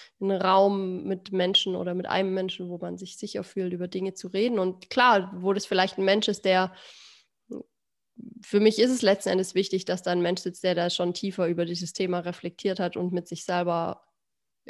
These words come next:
in, oder in sich selber mit diesem Thema arbeitet und, und da deswegen auch so eine Verkörperung von,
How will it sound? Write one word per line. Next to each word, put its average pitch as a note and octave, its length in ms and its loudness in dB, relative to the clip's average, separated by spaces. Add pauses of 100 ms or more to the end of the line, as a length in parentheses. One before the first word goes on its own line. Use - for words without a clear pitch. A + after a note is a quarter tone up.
(160)
in, - 400 -6
oder F3+ 320 0
in G3+ 140 2
sich F#3+ 200 -4
selber F3+ 380 0
mit F3+ 180 -2
diesem F3+ 180 -8
Thema F3+ 320 -2
arbeitet F3+ 720 -2 (520)
und, F3 380 -2
und F3 260 -4
da E3+ 140 0
deswegen F3+ 440 -4
auch F3 140 -4
so - 160 -8
eine F3 320 -4
Verkörperung F3+ 800 -6
von, E3+ 360 -6